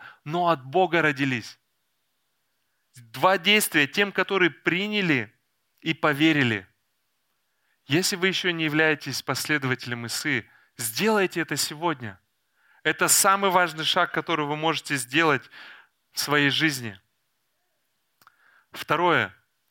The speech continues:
Вы можете правильно указывать людям на Иисуса только в той степени,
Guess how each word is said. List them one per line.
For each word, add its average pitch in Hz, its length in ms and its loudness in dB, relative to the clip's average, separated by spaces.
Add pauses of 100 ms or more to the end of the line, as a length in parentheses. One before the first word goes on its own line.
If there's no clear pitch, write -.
(280)
Вы 156 160 2
можете 185 420 0
правильно 185 560 2
указывать 170 640 0
людям 165 320 -4
на 156 140 4
Иисуса 175 420 -4
только 180 400 0
в - 100 -18
той 202 300 -2
степени, 156 680 -2